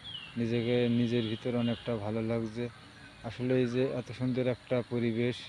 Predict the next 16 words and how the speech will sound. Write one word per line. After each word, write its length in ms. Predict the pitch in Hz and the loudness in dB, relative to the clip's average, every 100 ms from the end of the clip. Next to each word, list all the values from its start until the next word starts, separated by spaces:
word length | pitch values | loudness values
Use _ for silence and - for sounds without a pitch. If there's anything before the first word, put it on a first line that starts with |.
| - | -12
এত 180 | 117 - 120 | -12 -8 -6
সুন্দর 380 | 120 117 113 123 123 - - - 120 | -2 0 2 0 -2 -10 -20 -8 0
মনোমুগ্ধ 540 | 120 117 117 113 127 | 2 4 2 0 -2
জায়গা, 260 | 117 120 120 | 2 4 4
একটা 400 | 117 - - 117 | 2 -2 -2 0
জায়গা, 480 | 113 113 113 117 127 _ - - - | 2 2 2 0 -2 _ -20 -18 -2
এই 220 | 160 156 131 | 6 6 8
পরিবেশে 560 | 147 143 139 143 127 143 | 8 8 8 8 6 6
বসে 360 | 139 123 139 | 6 4 4
আপনাদের 480 | 139 123 131 127 131 | 4 4 4 4 6
একটু 300 | 127 - 131 | 4 4 2
ভালোবাসা 520 | 113 117 123 123 120 | 4 4 4 4 2
দিয়ে 280 | 120 120 123 | 2 4 4
আমি 280 | 120 120 120 | 4 2 2
বিদায় 380 | 113 110 117 113 | 2 2 2 2
নিয়ে 400 | 113 110 107 | 2 0 -2